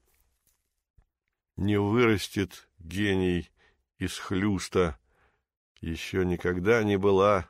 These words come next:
победа большого искусства, хоть малой победой зла».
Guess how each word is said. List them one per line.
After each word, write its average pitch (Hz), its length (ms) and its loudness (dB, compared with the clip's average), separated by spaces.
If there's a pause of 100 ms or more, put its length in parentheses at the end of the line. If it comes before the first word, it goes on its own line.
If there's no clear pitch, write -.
(640)
победа 82 640 0
большого 82 640 0
искусства, 104 720 -4 (680)
хоть - 320 -10
малой 90 500 0
победой 73 680 -6
зла». 64 420 -8